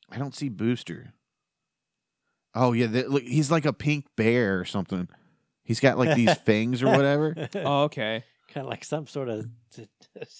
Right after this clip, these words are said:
Speaker 1: Yeah.
Speaker 2: saber-tooth bear. <laughs>
Speaker 1: So, hold on. What if we did? I, I, I Googled Tuber-, uh, Turbo Man Booster. So, what if we Googled Tu-,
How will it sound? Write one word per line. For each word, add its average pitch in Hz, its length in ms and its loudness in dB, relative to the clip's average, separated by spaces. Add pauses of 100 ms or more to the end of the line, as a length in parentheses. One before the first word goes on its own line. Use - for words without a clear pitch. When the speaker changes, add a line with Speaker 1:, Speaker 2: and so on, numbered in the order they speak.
(460)
Speaker 1:
Yeah. 143 600 0
Speaker 2:
saber-tooth 131 680 -4
bear. 135 440 -10
<laughs> 370 60 -4 (1400)
Speaker 1:
So, - 200 -6
hold 139 180 2
on. 123 140 2
What 151 100 2
if 190 80 -2
we 165 120 -6
did? 123 220 0
I, 127 220 4
I, 185 180 2 (160)
I 131 140 0
Googled 123 360 0
Tuber-, 110 340 0 (120)
uh, 95 360 2
Turbo 120 280 2
Man 98 220 0
Booster. 92 420 -2 (380)
So, - 180 -14
what 139 120 -2
if 123 80 -4
we 110 160 -6 (300)
Googled 98 280 -6
Tu-, 117 240 -4